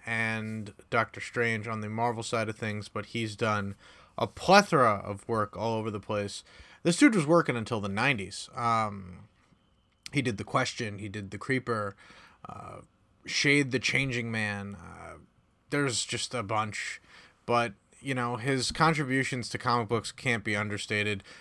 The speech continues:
Nobody did psychedelic like Ditko, and even though he disappeared from the public eye years ago,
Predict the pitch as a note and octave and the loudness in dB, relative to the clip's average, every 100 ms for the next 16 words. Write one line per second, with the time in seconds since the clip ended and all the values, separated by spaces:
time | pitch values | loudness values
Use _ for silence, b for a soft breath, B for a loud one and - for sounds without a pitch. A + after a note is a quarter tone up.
0 | B A#2+ D3+ D#3+ D3 C#3+ C3+ A#2 - B2 | B 2 8 10 10 4 2 0 2 0
1 | A2 G2+ A2 A2 G#2 G#2+ G2 - G#2+ - | 0 0 2 2 0 -2 -2 -2 -4 -2
2 | G#2+ G#2 G#2 G#2 A2 G#2+ A2 C3 C3 C3 | 0 0 -2 -6 -6 -6 -4 -4 -2 0
3 | C3 B2+ A#2 B2+ B2 A2+ C#3 B2+ A#2 A2+ | 2 2 0 -2 -2 -2 0 0 -2 -6
4 | G#2+ C3+ A#2 A#2+ A#2 A#2 A2 B2 C3 C3+ | -2 0 0 2 4 4 4 2 0 2
5 | D3 D3+ | 4 4